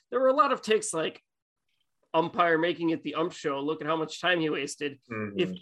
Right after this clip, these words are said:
Speaker 1: Kenley Jansen had listened to, you know,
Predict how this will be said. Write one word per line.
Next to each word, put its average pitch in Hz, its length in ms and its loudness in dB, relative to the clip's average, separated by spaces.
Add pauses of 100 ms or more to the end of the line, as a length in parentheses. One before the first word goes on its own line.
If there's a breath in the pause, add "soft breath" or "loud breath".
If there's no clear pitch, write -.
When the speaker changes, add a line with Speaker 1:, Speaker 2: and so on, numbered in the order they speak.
(120)
Speaker 1:
Kenley 247 420 2
Jansen 202 480 0
had 139 300 -4 (840)
listened 190 520 2
to, 156 540 2
you 165 120 0
know, 151 400 -2